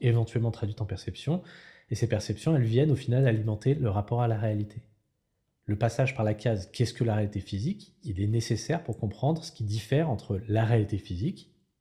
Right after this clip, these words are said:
et nos réalités individuelles. À la base de tout, il y a une réalité physique qui englobe absolument tout ce qui existe,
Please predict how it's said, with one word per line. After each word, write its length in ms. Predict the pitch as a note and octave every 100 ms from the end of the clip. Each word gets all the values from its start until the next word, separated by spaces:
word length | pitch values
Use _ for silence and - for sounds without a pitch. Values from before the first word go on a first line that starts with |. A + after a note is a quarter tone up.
| _ -
et 100 | C#3+
nos 160 | C#3+
réalités 460 | A#2 A2 G#2 G#2 D3
individuelles. 580 | D3+ - A#2 G#2 G2+ G#2+ - _ _ _ _ _ _ _ _ _ _ _ _ _ _ _
À 80 | -
la 120 | A#2
base 220 | A2 A2 G2+
de 120 | G2+
tout, 320 | - E3 - - _ _ _
il 60 | G#2
y 20 |
a 40 |
une 100 | G#2
réalité 340 | G#2 G#2+ G#2 G#2+
physique 640 | - A#2+ G2+ B2 E3 -
qui 140 | - G#2
englobe 320 | G#2 C3 C#3
absolument 360 | - A2 A#2+
tout 120 | C3+ -
ce 80 |
qui 120 | - A#2+
existe, 500 | A2 F#2+ - -